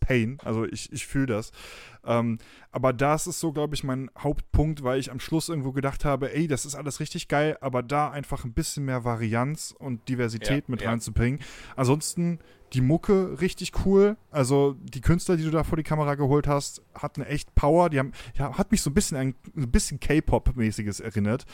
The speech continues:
Speaker 1: Ich weiß nicht, ob das nicht sogar so einen Hintergrund hat. Keine Ahnung. Ähm, aber ich muss sagen, insgesamt waren das schon, ich sag jetzt sechs Minuten, weil wie gesagt zwei Minuten Abspann, waren das schon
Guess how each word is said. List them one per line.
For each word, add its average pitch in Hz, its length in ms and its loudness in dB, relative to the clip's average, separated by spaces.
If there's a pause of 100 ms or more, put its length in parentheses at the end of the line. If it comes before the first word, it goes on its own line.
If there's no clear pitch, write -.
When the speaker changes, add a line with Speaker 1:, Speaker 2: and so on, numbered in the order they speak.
(280)
Speaker 1:
Ich 117 160 -2
weiß 143 240 4
nicht, 175 280 0 (340)
ob 151 180 0
das - 300 2 (160)
nicht 139 180 -6
sogar 147 240 2
so 135 120 2
einen 127 420 -2
Hintergrund 170 500 4
hat. 185 240 2 (200)
Keine 135 220 2
Ahnung. 170 340 2 (420)
Ähm, 135 420 0 (840)
aber 151 400 8
ich 170 100 0
muss 151 140 4
sagen, 156 220 4
insgesamt 156 520 2
waren 139 180 2
das 139 280 -6
schon, 165 500 2 (720)
ich 120 100 -8
sag 160 140 6
jetzt 113 140 0
sechs - 240 4
Minuten, 185 400 8
weil 131 140 6
wie 127 60 2
gesagt 131 280 0
zwei 143 180 0
Minuten 135 300 -2
Abspann, 160 460 -2 (280)
waren 139 140 4
das 139 120 4
schon 185 380 2